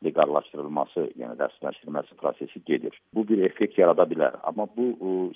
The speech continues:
iqtisadiyyatda yeni bir iş yeri kimi təqdim olunmur.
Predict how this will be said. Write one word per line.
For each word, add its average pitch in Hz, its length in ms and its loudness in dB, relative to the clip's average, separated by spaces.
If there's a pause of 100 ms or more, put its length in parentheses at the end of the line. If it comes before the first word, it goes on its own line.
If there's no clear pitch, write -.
(200)
iqtisadiyyatda 92 580 -4
yeni 90 260 -4
bir 85 140 -8
iş - 160 -16
yeri 85 160 0
kimi 85 260 -10
təqdim 82 340 2
olunmur. 73 360 -2